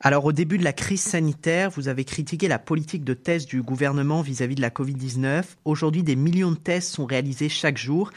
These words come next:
Cette campagne massive de dépistage, même si elle s'est mise en place tardivement, n'est-elle pas une des grandes réussites du gouvernement ?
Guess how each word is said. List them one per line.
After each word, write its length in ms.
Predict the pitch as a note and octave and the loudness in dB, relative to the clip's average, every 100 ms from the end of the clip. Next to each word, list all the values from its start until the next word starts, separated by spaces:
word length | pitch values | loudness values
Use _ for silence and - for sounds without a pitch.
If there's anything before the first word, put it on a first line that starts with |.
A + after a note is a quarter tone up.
| - - - - | -16 -18 -20 -6
Cette 220 | - C#3 | -4 -2
campagne 400 | - F3+ F#3+ F#3+ | -2 0 2 2
massive 400 | F3 D3 - D#3 | 2 0 -2 -2
de 80 | C3 | 0
dépistage, 760 | B2 C#3+ D3 - D#3+ E3 F#3+ | 0 -2 -4 -4 2 2 2
même 180 | D3 D3 | 0 0
si 140 | - | 0
elle 80 | C3+ | -4
s'est 160 | - B2+ | 0 0
mise 240 | C#3+ F3+ | 2 2
en 80 | D#3+ | 0
place 300 | D3+ E3 - | 0 -2 -2
tardivement, 640 | E3+ D3 C#3+ C3 C#3+ E3+ - - - - | -4 -4 -4 -2 0 0 -4 -16 -20 -2
n'est-elle 300 | C3+ C#3 D#3 | 0 2 0
pas 180 | D#3 F3+ - - - | 0 0 0 -4 -2
une 240 | F3+ G#3+ F3+ | 2 4 4
des 120 | D3+ | 2
grandes 260 | A#2+ E3 D#3 | 0 -2 2
réussites 360 | D3+ D3+ D#3+ | 0 0 -4
du 100 | C#3 | -4
gouvernement ? 680 | B2+ C3+ C3 C3+ B2+ D3 G3+ | -2 0 2 2 2 0 -2